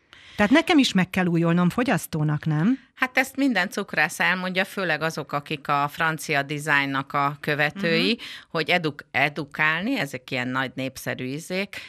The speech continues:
Speaker 2: edukálni kell a fogyasztókat. Na most, ö,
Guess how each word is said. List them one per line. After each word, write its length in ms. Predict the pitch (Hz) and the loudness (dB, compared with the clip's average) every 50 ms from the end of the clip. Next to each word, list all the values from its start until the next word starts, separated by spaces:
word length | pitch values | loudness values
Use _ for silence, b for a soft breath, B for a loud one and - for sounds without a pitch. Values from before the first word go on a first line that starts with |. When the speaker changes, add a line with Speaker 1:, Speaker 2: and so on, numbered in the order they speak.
| B B B | B B B
Speaker 2:
edukálni 680 | - 196 208 214 180 - - 160 147 139 135 135 131 131 | -4 -4 -2 -4 -8 -4 0 0 2 2 0 -2 -6 -6
kell 300 | - 156 151 165 165 156 | -2 0 0 0 0 0
a 60 | 147 | -2
fogyasztókat. 1120 | - - 147 139 131 131 123 123 - - - 131 127 123 123 - - 131 131 139 - - B B B B B B B B B B B B B _ _ _ | -4 -4 -4 -2 -2 -2 -2 -4 -6 -8 -6 -6 -6 -6 -6 -4 -2 -2 -2 -2 -4 -10 B B B B B B B B B B B B B _ _ _
Na 180 | - 190 196 | -4 0 0
most, 360 | 196 190 190 185 - - - 185 | 0 0 0 -2 -4 -4 -2 0
ö, 220 | 180 175 175 170 | 0 2 2 2